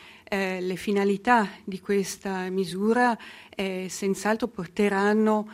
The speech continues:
a, a un primo passo per cambiare questa, questa mentalità verso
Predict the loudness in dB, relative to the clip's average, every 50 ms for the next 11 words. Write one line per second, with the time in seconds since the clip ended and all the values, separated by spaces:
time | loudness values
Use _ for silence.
0 | -20 -20 -20 -14 -8 -4 -2 -2 0 -2 -2 -4 -8 -10 -14 -12 -12 -12 -6 -4
1 | -4 -4 -2 0 4 6 6 6 6 4 2 2 2 2 0 -2 -4 -6 -8 -10
2 | -8 -4 -2 -2 -2 -4 -4 -6 -4 -4 -2 -2 -2 -2 -2 -4 -4 -8 -8 -8
3 | -8 -8 -8 -8 -8 -8 -10 -10 -10 -12 -10 -8 -6 -4 -2 -2 -2 -2 -4 -4
4 | -2 -2 -4 -4 -4 -6 -4 -2 -2 -2 -2 -4 -6 -6 -6 -6 -6 -6 -6 -8